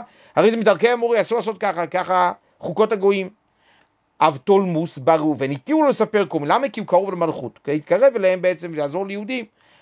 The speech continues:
מותר לעשות את זה. וגם שבית רבן גמליאל התירו להם לספר חוכמה יוונית, מפני שקרובים למלכות.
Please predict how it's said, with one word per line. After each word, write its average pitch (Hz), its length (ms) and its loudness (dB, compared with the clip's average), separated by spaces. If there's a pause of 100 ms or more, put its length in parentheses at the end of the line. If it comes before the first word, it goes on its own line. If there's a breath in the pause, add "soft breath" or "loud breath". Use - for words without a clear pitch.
מותר 180 220 4
לעשות 151 340 2
את 120 100 -8
זה. 120 120 -12 (500)
וגם 160 200 -2
שבית 170 240 0
רבן 156 240 2
גמליאל 214 260 2
התירו 220 260 -8
להם 202 120 0
לספר 170 600 -2 (100)
חוכמה 151 400 -4
יוונית, 135 520 -4
מפני 180 220 -2
שקרובים 160 500 0
למלכות. 156 560 -2